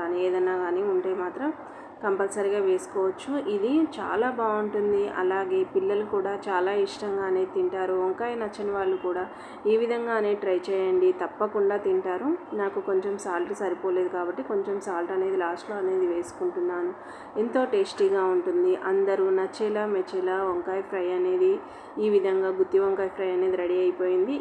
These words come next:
ఇంకా పప్పుచారు అలాగే గుత్తి వంకాయ కూర అయితే రెడీ అయిపోయింది. ఏ మాటకు ఆ మాట చెప్పాలి కానీ టేస్ట్ అయితే సూపర్గా ఉందండి. నా వీడియోస్ ఇంకా మీకు నచ్చితే లైక్ చేయండి, షేర్ చేయండి, సబ్స్క్రైబ్ చేసుకోవడం మాత్రం అస్సలే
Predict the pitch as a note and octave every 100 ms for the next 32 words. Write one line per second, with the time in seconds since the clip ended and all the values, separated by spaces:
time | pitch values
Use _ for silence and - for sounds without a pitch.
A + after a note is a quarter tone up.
0 | - F#3+ F#3 A#3+ G3+ - - G3 G3 C#4
1 | - F3+ F3 F#3 A3+ F#3+ - F#3 F3+ F3+
2 | F3 F3+ F3 E3+ F#3+ F3+ F3 F#3 F#3 F#3+
3 | F#3+ G3 C4 E4+ - - - - - -
4 | - - - - - - - - G#3 G3+
5 | G3 G#3+ G#3+ G3 F#3+ F#3+ G3 G3+ G3 F#3+
6 | F#3 F#3+ B3 G3 G3 G#3 F#3+ G3+ G#3 F#3+
7 | F#3+ F3+ F#3 F#3 F#3 F3+ F3 G#3+ D#4+ -
8 | - - C4 C4 C#4 C#4 C#4 C4 B3+ A3
9 | G3+ F#3+ - F#3+ F#3+ F#3+ F3 F3 F3+ G3+
10 | G3 F#3+ F#3+ G3 F3+ G3 F#3 F#3 G3+ B3
11 | A#3+ - C4 C4 A#3+ - A#3 A3+ A3+ G3+
12 | G3 G#3+ - F3+ - G3